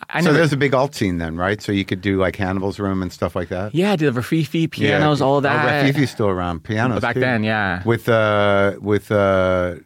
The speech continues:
Speaker 2: John Benjamin and, and who was doing pianos?
Speaker 1: Pianos was, uh,
Speaker 2: Was
Speaker 1: it
Speaker 2: it
Speaker 1: was
Speaker 2: that
Speaker 1: the
Speaker 2: regular show or no?
Speaker 1: It was the whitest kids you know guys. It was Timmy and
Speaker 2: Yeah, yeah.
Speaker 1: Sam.
Speaker 2: Oh, yeah, okay.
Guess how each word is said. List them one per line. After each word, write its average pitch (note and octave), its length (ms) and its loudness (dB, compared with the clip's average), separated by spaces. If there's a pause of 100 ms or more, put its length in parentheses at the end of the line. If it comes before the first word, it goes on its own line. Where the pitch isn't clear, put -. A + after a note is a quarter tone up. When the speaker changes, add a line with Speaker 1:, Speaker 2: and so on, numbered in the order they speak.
(120)
Speaker 2:
John G#2 240 0
Benjamin A2 640 0
and, F2 400 -6
and F2+ 300 -6
who A2+ 80 -2
was A2+ 160 0
doing G#2 300 -2
pianos? F#2+ 500 -6 (280)
Speaker 1:
Pianos E3+ 540 -4
was, A2+ 640 -2
uh, G2 400 -2
Speaker 2:
Was G#2 60 0
Speaker 1:
it A2 40 2
Speaker 2:
it - 40 2
Speaker 1:
was G#2+ 80 0
Speaker 2:
that A2+ 100 0
Speaker 1:
the G2+ 60 2
Speaker 2:
regular G#2 380 0
show G#2 280 -2
or G2+ 100 -2
no? F#2 120 -4
Speaker 1:
It - 40 0
was C3 140 0
the B2 100 0
whitest A#2 360 0
kids G#2 260 -6
you G#2 80 -4
know G#2 220 -4
guys. D#2 400 -6
It G2+ 60 -4
was F#2+ 160 -8
Timmy A2+ 500 -2
and G2+ 160 -2
Speaker 2:
Yeah, G#2 80 -4
yeah. F#2+ 340 0
Speaker 1:
Sam. F#2 140 -4
Speaker 2:
Oh, F#2+ 80 0
yeah, F2 160 -2
okay. E2+ 300 -8